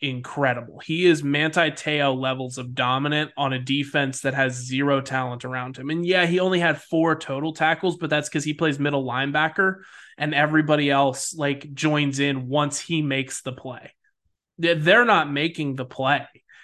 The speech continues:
He's filling the hole, hitting the running back, and then a defensive tackle happens to fall on top of him too.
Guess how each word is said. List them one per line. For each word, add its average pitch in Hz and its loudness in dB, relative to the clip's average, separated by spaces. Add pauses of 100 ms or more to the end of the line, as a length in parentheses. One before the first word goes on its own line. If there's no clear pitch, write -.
(100)
He's 185 0
filling 180 4
the 151 0
hole, 156 4
hitting 156 0
the 143 -4
running 147 -2
back, 139 0
and 139 -4
then 151 0
a 151 -2
defensive 143 -2
tackle 139 -2
happens 135 -2
to 127 -6
fall 127 2
on 117 -2
top 127 0
of 120 -12
him 113 -14
too. 123 -4